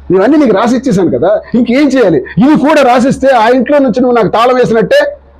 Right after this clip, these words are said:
ఈ ఇంటికి తాళం వేయవని నమ్మకం ఏంటి? నిన్న రాత్రి వచ్చి తాళం విరగొట్టిన నువ్వు రేపు తాళం వేస్తే నా పరిస్థితి ఏంటని నేను సభ్య సమాజానికి, ప్రజలకి నేను అడుగుతున్నాను. ఒక ప్రజాప్రతినిధిగా ఉన్నాను,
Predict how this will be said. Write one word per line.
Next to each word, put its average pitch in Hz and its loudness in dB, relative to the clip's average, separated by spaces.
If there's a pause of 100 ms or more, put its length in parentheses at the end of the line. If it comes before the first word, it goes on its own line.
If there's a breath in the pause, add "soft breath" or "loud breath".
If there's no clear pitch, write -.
(260)
ఈ 311 2
ఇంటికి 302 0
తాళం 262 2
వేయవని 247 2
నమ్మకం 240 0
ఏంటి? 233 -2 (800)
నిన్న 226 2
రాత్రి 254 2
వచ్చి 240 0
తాళం 240 0
విరగొట్టిన 247 2
నువ్వు 233 0 (540)
రేపు 277 2
తాళం 269 2
వేస్తే 269 2
నా 214 0 (200)
పరిస్థితి 240 0
ఏంటని 208 2
నేను 185 2
సభ్య 214 0
సమాజానికి, 208 0
ప్రజలకి 180 0
నేను 139 0
అడుగుతున్నాను. 135 -4 (1300)
ఒక 143 -4
ప్రజాప్రతినిధిగా 165 0
ఉన్నాను, 135 0